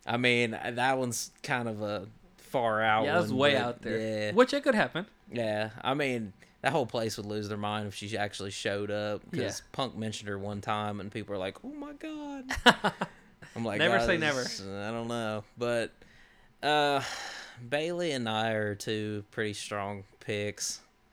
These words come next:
Speaker 1: Uh, I just, besides Rhea being the, the, the immovable object,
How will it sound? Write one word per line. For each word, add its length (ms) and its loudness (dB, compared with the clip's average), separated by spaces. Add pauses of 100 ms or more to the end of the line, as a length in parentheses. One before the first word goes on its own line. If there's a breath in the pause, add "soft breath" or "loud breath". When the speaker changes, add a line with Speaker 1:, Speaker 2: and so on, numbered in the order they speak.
(460 soft breath)
Speaker 1:
Uh, 460 0
I 160 -2
just, 400 -6 (1600)
besides 500 0
Rhea 280 -2
being 500 -2
the, 300 -4 (100)
the, 340 -4
the 260 -6 (720)
immovable 640 -4
object, 640 0